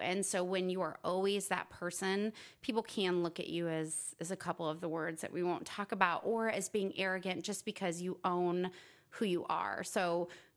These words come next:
my nonprofit, Bring It, Push It, Own It, the Own It is about owning who you are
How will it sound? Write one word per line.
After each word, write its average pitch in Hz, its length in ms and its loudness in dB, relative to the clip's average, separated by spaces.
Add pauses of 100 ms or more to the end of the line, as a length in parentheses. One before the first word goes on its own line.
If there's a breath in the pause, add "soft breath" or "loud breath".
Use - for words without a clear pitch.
(200)
my 180 180 2
nonprofit, 180 540 0
Bring 175 140 0
It, - 120 -4
Push 196 160 -2
It, - 160 -4
Own 175 240 2
It, 156 240 0
the - 160 -2
Own 254 160 2
It 240 160 0
is 208 260 2
about 160 540 -2
owning 208 380 4
who 185 140 0
you 180 240 2
are 160 480 0